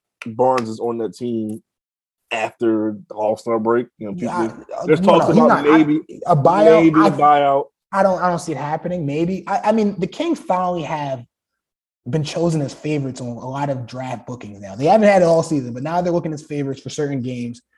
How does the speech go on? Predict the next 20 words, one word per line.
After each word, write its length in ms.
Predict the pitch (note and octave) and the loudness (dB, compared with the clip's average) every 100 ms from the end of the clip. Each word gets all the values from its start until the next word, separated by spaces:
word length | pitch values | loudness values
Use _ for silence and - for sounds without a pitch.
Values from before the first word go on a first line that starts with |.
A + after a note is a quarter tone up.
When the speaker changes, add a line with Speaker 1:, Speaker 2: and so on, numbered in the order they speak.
| _ - | _ -4
Speaker 2:
and 100 | A3 | 2
that's 180 | G#3 D#3 | 2 4
good. 340 | A3 E3+ G#2+ | 2 0 -2
The 60 | A#2+ | -8
Kings 300 | - F#3+ F3+ | -4 -2 -2
have 100 | E3+ | -4
now 420 | F3+ E3+ C#3+ - | -4 -4 -6 -12
put 160 | - G3+ | -6 -4
a 80 | F3+ | -2
little 220 | F3+ E3+ | -2 -2
relevancy 400 | D#3+ F3 F3 E3 | 0 0 -4 -10
to 220 | - E3 | -10 -8
it. 80 | D#3+ | -6
Sabonis 480 | C#3+ - G3 F4+ D4 | -8 -6 -2 -2 -2
is 100 | F3 | -4
a, 100 | D3+ - | -6 -8
an 80 | D3+ | -6
all-star 320 | D3+ D3 C3+ | -6 -6 -10
caliber 300 | - B2 G#2+ | -12 -14 -16
player. 280 | - A2 F#2+ | -16 -16 -16